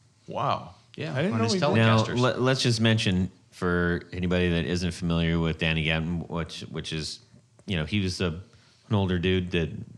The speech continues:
Speaker 2: He was the king of the chicken
Speaker 3: he was,
Speaker 2: pickers.
Speaker 3: man.
Speaker 1: Oh, my goodness. He is a
Speaker 3: If you are do-,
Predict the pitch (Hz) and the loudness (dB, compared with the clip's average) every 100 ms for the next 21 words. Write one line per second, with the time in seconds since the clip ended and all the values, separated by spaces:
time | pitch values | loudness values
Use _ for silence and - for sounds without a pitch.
0 | - _ 131 139 110 98 147 131 107 151 | -20 _ -2 -2 -2 -2 0 0 -2 -2
1 | 160 131 90 - 78 95 90 92 95 95 | -2 -2 -2 -4 -2 2 2 2 2 4
2 | 104 104 101 95 92 92 90 101 95 92 | 4 4 4 2 0 -2 -2 -2 0 -2
3 | 90 - 101 98 90 85 87 98 113 127 | -2 -2 -2 -2 -4 -4 0 2 4 4
4 | 143 135 123 | 4 2 2